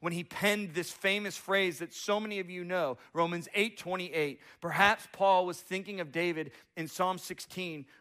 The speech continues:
when he wrote, "And we know that for those who love God, all things work together for good,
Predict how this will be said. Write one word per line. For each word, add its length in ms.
when 100
he 80
wrote, 340
"And 160
we 140
know 480
that 180
for 100
those 520
who 80
love 280
God, 360
all 300
things 420
work 340
together 600
for 720
good, 340